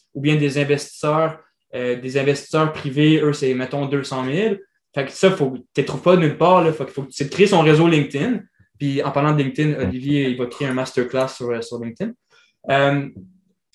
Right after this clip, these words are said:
puis, euh, c'est ça, c'est de connaître les outils puis les ressources dans ta région. Il y a des centaines, ok, des mille, des, des, des dizaines de programmes, de subventions, de bourses pour les entrepreneurs étudiants. Euh, donc, que ce soit deux mille dollars, euh, quinze mille, euh, vingt-cinq mille.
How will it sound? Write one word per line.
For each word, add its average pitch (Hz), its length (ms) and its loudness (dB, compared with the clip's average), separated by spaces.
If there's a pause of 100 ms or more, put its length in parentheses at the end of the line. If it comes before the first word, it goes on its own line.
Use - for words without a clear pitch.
(100)
puis, 202 280 2
euh, 139 120 0
c'est 143 120 -10
ça, 139 160 -2
c'est 139 140 -4
de 143 100 0
connaître 165 380 0
les 160 200 0
outils 156 260 -2
puis 180 100 -4
les 151 140 2
ressources 185 260 0
dans 156 100 0
ta 147 100 -4
région. 127 400 -8 (320)
Il 147 80 2
y 165 40 8
a 165 40 8
des 175 160 6
centaines, 202 640 2
ok, - 140 -14 (120)
des 131 160 -2
mille, 196 300 2
des, 170 160 2
des, 160 160 2
des 160 120 2
dizaines 180 480 0
de 156 80 0
programmes, 156 680 -2
de 143 80 -4
subventions, 160 720 -2
de 151 80 4
bourses 160 380 0
pour 240 240 2
les 175 160 2
entrepreneurs 156 520 -2
étudiants. 143 540 -6 (460)
Euh, 123 200 2
donc, 127 180 0
que - 60 -12
ce 135 80 -4
soit 156 400 4
deux 151 160 2
mille 170 160 2
dollars, 147 540 0
euh, 117 140 -6
quinze 139 320 -4
mille, 143 320 -2
euh, 123 160 0
vingt-cinq 139 320 -4
mille. 135 280 -6